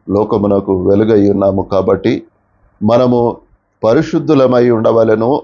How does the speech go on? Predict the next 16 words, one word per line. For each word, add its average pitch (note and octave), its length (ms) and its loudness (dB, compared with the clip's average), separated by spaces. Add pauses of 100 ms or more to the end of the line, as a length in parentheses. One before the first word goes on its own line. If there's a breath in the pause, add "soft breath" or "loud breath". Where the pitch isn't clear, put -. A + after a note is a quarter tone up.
(100)
అనేటటువంటి G#2 800 0
దేవుని A2 520 0
యొక్క G#2 260 -2
మాటను G#2 640 0 (680)
జ్ఞాపకము A#2 640 -2 (120)
చేసుకోవలసినటువంటి G2+ 1000 -2
వారముగా G2 640 0
మనం G2 280 -2
ఉంటున్నాము. F#2+ 580 -4 (420)
ద్వితీయోపదేశ C3+ 640 0
కాండము G#2 440 0
పద్నాలుగవ G#2+ 600 0
అధ్యాయం G2+ 380 0
రెండవ A2+ 300 0
వచనములో G2+ 580 -2 (140)
చూస్తే, C3+ 360 -2